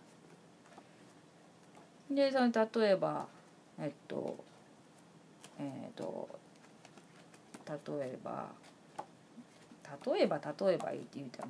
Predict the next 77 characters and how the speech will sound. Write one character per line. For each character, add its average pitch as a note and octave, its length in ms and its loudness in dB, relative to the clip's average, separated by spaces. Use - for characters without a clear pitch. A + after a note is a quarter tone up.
あ - 20 -12
れ B2+ 60 -10
で - 140 -14
す - 160 -20
け - 80 -12
ど、 - 60 -14
ほ-、 B3 80 2
例 D4 100 8
え - 20 10
ば - 0 -
登 B3+ 180 4
場 A#4+ 580 12
人 F#4+ 140 6
物 F#3 220 2
が D#3+ 80 0
何 F#3 340 6
人 E4 240 6
も B3 100 8
い F3 60 0
る F3+ 160 4
よ E3 240 2
う C3 40 -4
な B2 120 -4
作 - 300 -14
品 B2+ 280 -6
が C#3+ 80 -6
あ C3 60 -4
る A#2+ 40 -8
じ - 80 -16
ゃ A#2+ 40 -18
な - 40 -18
い - 40 -16
で - 20 -18
す - 0 -
か、 - 100 -20
映 D3 140 -4
画。 - 200 -4
そ - 160 4
れ A4+ 200 12
も E4 300 12
全 F4 400 8
部 C#4+ 100 8
自 A3 220 4
分 A#3+ 340 8
が B3+ 320 8
そ C4+ 180 0
れ C#4 140 10
ぞ A#3 140 4
れ E3 140 0
個 - 140 2
別 F#3 340 2
に、 G#3 380 6
例 G#3 320 8
え - 20 10
ば、 D3+ 300 2
え - 120 -8
っ C#3+ 40 -12
と、 - 140 -8
ち - 80 -10
ょ - 20 -6
っ - 20 -6
と - 60 -8
パ E3+ 140 0
ッ - 60 2
と C#3+ 80 -12
出 D3 120 -4
て D3+ 100 -8
き D3+ 100 -12
た D#3 100 -2
か D3 100 -4
ら D2+ 120 -2
あ - 20 -2
れ C#3+ 60 -4
で - 100 -6
す - 100 -10
け - 100 -10
ど、 - 160 -6